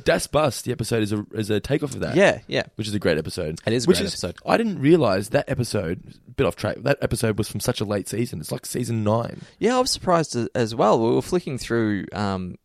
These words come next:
Speaker 2: I was flicking through all the episode lists of different seasons
Speaker 1: Well, 'cause
Speaker 2: to
Speaker 1: we have a
Speaker 2: answer
Speaker 1: mailbag. People have been asking us
Speaker 2: We
Speaker 1: questions.
Speaker 2: do,
Speaker 1: We
Speaker 2: so
Speaker 1: want, if you send us in some questions, we wanna start this as a regular segment, the mailbag. So
Speaker 2: Yeah.
Speaker 1: continue.
Speaker 2: Yeah.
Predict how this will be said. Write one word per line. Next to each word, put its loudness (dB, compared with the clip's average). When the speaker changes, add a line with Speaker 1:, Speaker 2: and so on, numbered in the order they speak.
Speaker 2:
I 4
was 2
flicking -4
through -2
all 2
the 0
episode -2
lists -4
of -14
different -6
seasons -2
Speaker 1:
Well, 4
'cause 4
Speaker 2:
to 8
Speaker 1:
we 6
have 4
a 2
Speaker 2:
answer 6
Speaker 1:
mailbag. 2
People 0
have 0
been -2
asking -2
us 2
Speaker 2:
We 6
Speaker 1:
questions. 6
Speaker 2:
do, 8
Speaker 1:
We 2
Speaker 2:
so 6
Speaker 1:
want, 6
if -4
you -12
send 4
us 2
in 2
some -2
questions, 2
we -2
wanna 4
start 2
this -4
as -2
a 0
regular 2
segment, 0
the -4
mailbag. -2
So -6
Speaker 2:
Yeah. 2
Speaker 1:
continue. -4
Speaker 2:
Yeah. -2